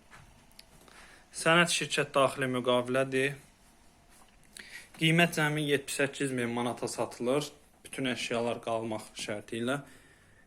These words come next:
Həqiqətən də çox düşmə bir qiymətə satılır. Burada isə yerləşir digər yataq otağı. Bax, hamısı, e, belə deyək, təzə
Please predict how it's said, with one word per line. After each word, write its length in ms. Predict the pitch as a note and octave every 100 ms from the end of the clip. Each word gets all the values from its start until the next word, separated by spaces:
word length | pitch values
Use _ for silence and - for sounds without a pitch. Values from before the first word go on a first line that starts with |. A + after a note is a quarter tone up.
| -
Həqiqətən 480 | C#3 C#3+ C3+ C3 C3+
də 40 | D3
çox 220 | D3+ B2+ -
düşmə 340 | B2+ - C3 A#2+
bir 100 | A2+
qiymətə 420 | A2 A#2 A2+ A2+ G#2+
satılır. 480 | - G2+ - G#2 - -
Burada 180 | C#3 D#3+
isə 160 | C#3+ D3+
yerləşir 460 | C#3+ C#3 C3 - B2
digər 320 | C3+ B2+ A#2+
yataq 320 | A#2+ A#2+ C3+ B2
otağı. 460 | A#2 B2 A2+ B2+ C#3+ - - - - - -
Bax, 180 | C#3 -
hamısı, 400 | E3+ E3 - D#3+ D#3+ D#3
e, 140 | B2+ B2 B2 A#2+ A#2+ A#2 B2
belə 220 | B2+ B2+
deyək, 220 | B2+ C3 -
təzə 300 | C#3+ C3+